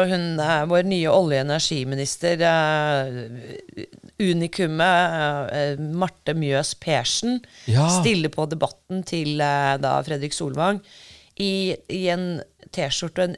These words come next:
Speaker 1: en nuppete poncho.
Speaker 2: Ja, det var litt trist.
Speaker 1: Og i det hele tatt driter seg ganske kraftig ut med å røpe for hele verden og Norge at hun ikke kan noen ting om fagfeltet hun er satt til å styre.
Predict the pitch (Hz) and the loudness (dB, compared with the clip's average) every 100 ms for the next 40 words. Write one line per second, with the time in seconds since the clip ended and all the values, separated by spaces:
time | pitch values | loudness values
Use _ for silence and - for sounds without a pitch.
0 | - 196 202 208 208 _ _ _ - 170 | -4 -2 0 -2 -4 _ _ _ -12 -12
1 | _ - 180 175 165 160 - 156 139 123 | _ -2 0 2 -2 -6 -10 -8 -4 -4
2 | - 320 320 _ _ - 120 120 131 147 | 0 -2 -4 _ _ -6 -4 0 0 0
3 | 131 - 120 - - - - 202 208 202 | -2 -2 -4 -4 -8 -14 0 4 6 6
4 | 196 - 196 196 196 175 151 165 165 - | 6 4 0 0 2 0 0 -6 -6 -12
5 | 156 156 160 160 156 - 180 175 165 170 | -12 -10 -6 -4 -4 0 2 2 -2 -4
6 | 165 185 - - 151 143 151 156 147 135 | -6 -6 -6 -6 -4 -4 -2 0 2 2
7 | 156 147 139 135 - - 175 160 123 139 | 2 2 2 0 -4 -4 0 0 -2 -10
8 | - 143 151 131 127 127 131 135 120 127 | -6 -4 -2 -2 -2 -2 -2 0 0 -2
9 | 143 160 147 147 127 - 151 151 143 147 | -4 -2 -2 -2 -2 0 0 0 -4 -6
10 | 139 139 - 131 139 123 123 127 131 135 | -6 -10 -4 -2 -2 -4 -6 -8 -8 -4
11 | 139 117 - 117 - 131 131 - 117 139 | -4 -4 -6 -8 -6 -6 -4 -6 -10 -10
12 | 135 - 139 170 | -10 -6 0 0